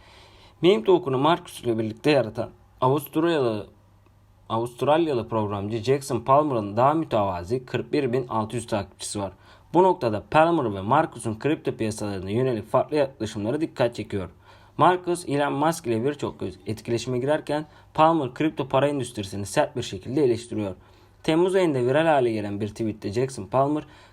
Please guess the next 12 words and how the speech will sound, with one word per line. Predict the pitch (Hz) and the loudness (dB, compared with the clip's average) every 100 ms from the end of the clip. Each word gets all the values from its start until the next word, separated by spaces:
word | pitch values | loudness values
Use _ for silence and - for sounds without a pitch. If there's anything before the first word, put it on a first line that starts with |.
| - | -4
kripto | 160 175 156 135 | 0 0 0 0
para | 139 151 | 2 2
birimi | 139 113 | 0 0
endüstrisini | 107 110 107 110 95 101 104 | 0 -4 -6 -8 -8 -6 -4
zenginler | 120 113 117 135 143 | -2 -2 -2 -2 -2
tarafından | 135 110 - 101 | -4 -4 -6 -6
yönetilen | 98 98 104 110 120 135 127 | -4 -4 -4 -2 -2 -4 -4
güçlü | 117 - 139 | -8 -4 -2
bir | 131 - | -2 -2
kartel | 117 107 127 123 | -4 -2 -4 -4
olarak | 110 104 123 123 | -4 -4 -6 -8
nitelendirdi. | 104 107 107 104 95 92 90 | -8 -6 -4 -6 -6 -8 -8